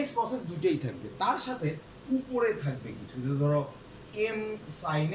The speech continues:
x plus n cos x dx, মানে sin x cos x থাকবে, অথবা শুধু m, আহ, শুধু ধরো থাকলো sin x dx, অথবা শুধু cos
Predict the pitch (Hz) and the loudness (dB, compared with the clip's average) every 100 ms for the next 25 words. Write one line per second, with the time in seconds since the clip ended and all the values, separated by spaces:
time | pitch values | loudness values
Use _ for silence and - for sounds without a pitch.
0 | 214 214 - - - - - - - - | 0 0 0 0 -6 -16 -18 -18 -18 -18
1 | - 147 135 - - 196 196 185 151 151 | -6 -2 0 -2 -6 -6 -6 -6 -8 -4
2 | 143 - 208 - - - - - - - | -2 -2 -6 -6 -4 -4 -8 -14 -18 -18
3 | - - - - - - - - - 131 | -18 -18 -18 -16 -16 -14 -14 -14 -12 -4
4 | 151 254 - - - - 160 160 180 - | -2 -2 -6 -16 -12 -6 -2 -2 -2 -8
5 | - 147 190 151 - - 175 143 139 175 | -6 -6 -6 -8 -10 -10 -6 -2 -2 -4
6 | - - - - - 175 247 269 214 - | -10 -18 -18 -18 -6 -4 0 2 4 2
7 | - - - - - - - 285 262 208 | -2 -12 -16 -16 -14 -6 0 2 2 0
8 | - - - - - - 196 208 214 214 | -6 -14 -16 -18 -18 -10 -4 -2 -4 -8
9 | - - 175 170 - 233 233 233 185 185 | -8 -2 -2 -2 -4 -8 -6 -6 -4 0
10 | 180 170 - - - 151 165 156 143 160 | 0 0 -4 -14 -6 -2 -2 -2 -2 -2
11 | 220 - - - - 123 165 202 - - | -4 -6 -6 -10 -12 -10 -10 -10 -10 -12
12 | - - - 220 277 175 156 - - - | -16 -10 -4 0 2 2 2 -2 -14 -16
13 | - - 254 247 277 269 226 175 | -14 -12 -8 -4 -2 -2 2 2